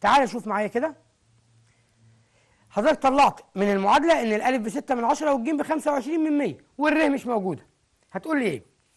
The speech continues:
هتقول لي الر بيساوي جذر ألف في جيم، يبقى الر بيساوي جذر ستة من عشرة في خمسة وعشرين من مية على طول تحت الجذر.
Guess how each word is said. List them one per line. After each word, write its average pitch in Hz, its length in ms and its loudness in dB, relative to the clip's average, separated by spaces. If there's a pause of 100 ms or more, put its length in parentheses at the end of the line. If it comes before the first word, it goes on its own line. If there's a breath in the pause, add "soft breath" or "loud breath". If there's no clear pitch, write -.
(200 soft breath)
هتقول 302 200 -4
لي 277 60 2
الر 269 160 2
بيساوي 240 380 -2
جذر 208 280 -2
ألف 220 280 -4
في 190 180 -12
جيم، 285 280 -2 (220 loud breath)
يبقى 180 200 -8
الر 202 140 -4
بيساوي 180 360 -8
جذر 170 340 -4 (200 soft breath)
ستة 220 340 -8
من 160 120 -10
عشرة 175 380 -8 (140)
في 151 140 -18
خمسة 190 340 -12
وعشرين 160 360 -12
من 156 160 -10
مية 165 300 -10 (400 soft breath)
على 156 240 -6
طول 160 300 -12 (300 soft breath)
تحت - 300 -10
الجذر. 185 420 -4